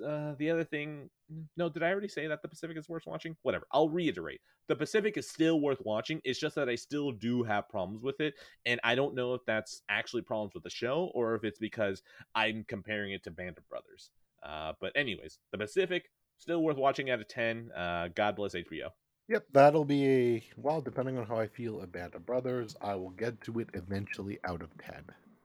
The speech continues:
Speaker 1: Perfect. All right, we are out of the World War Two block. We survived, uh,
Speaker 2: <laughs>
Speaker 1: not dying of laughter.
Speaker 2: Yes, or nukes.
Speaker 1: <laughs>
Speaker 2: Like, like, not a lot of people back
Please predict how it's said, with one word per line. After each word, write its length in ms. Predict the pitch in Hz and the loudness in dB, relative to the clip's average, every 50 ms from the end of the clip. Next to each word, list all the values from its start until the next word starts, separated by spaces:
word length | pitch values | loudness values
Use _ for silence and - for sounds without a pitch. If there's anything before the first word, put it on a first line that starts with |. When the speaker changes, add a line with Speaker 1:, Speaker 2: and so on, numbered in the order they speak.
| _ _ _ - | _ _ _ -4
Speaker 1:
Perfect. 300 | 107 110 113 104 92 - | -2 -2 -2 -2 -4 -2
All 100 | - 110 | 0 0
right, 140 | 107 98 82 | 0 0 0
we 160 | 104 123 139 | 0 0 2
are 140 | 131 113 107 - | 2 2 2 2
out 160 | 107 123 135 | 4 4 4
of 100 | 143 139 | 4 4
the 60 | 123 | 2
World 240 | 120 107 123 127 120 | 2 2 4 2 4
War 140 | 110 120 113 | 4 2 0
Two 180 | - - 104 95 | 0 0 -4 -2
block. 240 | 85 78 82 - | -2 -2 -2 -2
We 100 | - 104 | -2 -2
survived, 640 | 95 - 104 90 101 113 120 123 123 127 123 107 - - - - | -2 -2 -2 0 2 4 4 6 4 2 2 -2 -6 -6 -4 -4
uh, 80 | 104 95 92 92 98 | -4 -4 -6 -6 0
Speaker 2:
<laughs> 200 | 101 - 113 110 | 0 0 0 0
Speaker 1:
not 500 | 110 110 104 104 110 113 110 92 104 98 | -4 0 2 4 4 4 2 0 -2 0
dying 300 | - 127 104 104 104 98 | 2 4 4 4 2 0
of 100 | 95 87 | -2 -4
laughter. 400 | 95 90 85 85 - - 92 - _ _ _ - | -2 -2 -2 -2 -4 -8 -14 -14 _ _ _ -4
Speaker 2:
Yes, 440 | 127 113 - - - - - - - | -2 -2 0 0 -2 -4 -4 0 8
or 140 | 131 139 139 | 10 10 10
nukes. 480 | 117 87 - - - - - - - - | 10 6 0 -4 -6 -4 -4 -6 -6 -12
Speaker 1:
<laughs> 40 | - - - - - - - - 95 - - | -16 -20 -20 -20 -20 -18 -14 -12 -10 -8 -6
Speaker 2:
Like, 100 | 95 90 - - - - - | -6 -6 -8 -10 -14 -10 -8
like, 300 | 92 85 85 - - - - - | -8 -8 -8 -10 -14 -20 -14 -10
not 200 | 98 101 98 101 | -10 -4 0 2
a 40 | 120 | 2
lot 220 | - - - - | 2 2 0 0
of 80 | 95 - | 0 -2
people 300 | - - 90 - - 85 | -4 -8 -10 -8 -8 -8
back 160 | 82 - - | -8 -10 -12